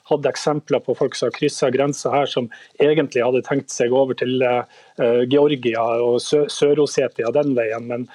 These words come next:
når de oppdaget at det var flere dager lang kø der, så tok de seg heller nordover til Murmansk og, eh, betalte en ganske dyr pris for, eh, en taxi,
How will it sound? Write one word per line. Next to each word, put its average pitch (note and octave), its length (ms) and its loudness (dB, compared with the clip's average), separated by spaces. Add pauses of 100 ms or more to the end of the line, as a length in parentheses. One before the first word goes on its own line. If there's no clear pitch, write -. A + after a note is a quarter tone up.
(240)
når B2+ 200 4
de C3 60 2
oppdaget B2 420 2
at A2 80 -6
det A#2+ 100 -2
var B2 100 0
flere C#3 380 0
dager C3 560 0
lang B2+ 220 0
kø C#3 260 0
der, F#3 200 2 (300)
så - 160 -4
tok D3+ 240 -2
de B2+ 140 0
seg B2 160 -2
heller C3+ 220 2
nordover B2 520 2
til B2 220 0
Murmansk F3+ 460 0 (120)
og, B2 200 0 (300)
eh, C3 140 2
betalte C3 400 2
en B2+ 80 0
ganske B2+ 280 -2
dyr C3 240 2
pris C3 380 -2
for, A#2+ 180 -2
eh, A#2+ 380 2
en A#2+ 80 -4
taxi, B2 500 -4